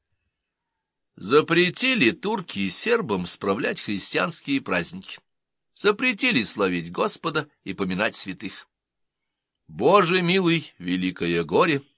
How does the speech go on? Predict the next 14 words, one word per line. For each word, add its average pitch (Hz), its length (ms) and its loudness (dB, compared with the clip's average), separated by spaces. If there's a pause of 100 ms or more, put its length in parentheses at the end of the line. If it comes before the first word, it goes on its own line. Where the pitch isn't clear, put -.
(540)
Потеряли 92 440 0
сербы 87 420 -2
свое 87 300 -2
царство, 151 720 -2 (280)
злые 90 420 0
турки 185 420 0
глумятся 170 600 0
над 131 220 0
ними 107 320 0 (240)
и 87 100 -4
чинят 87 360 -4
насилие 117 640 -2 (240)
над 90 300 -6
народом. 151 420 -8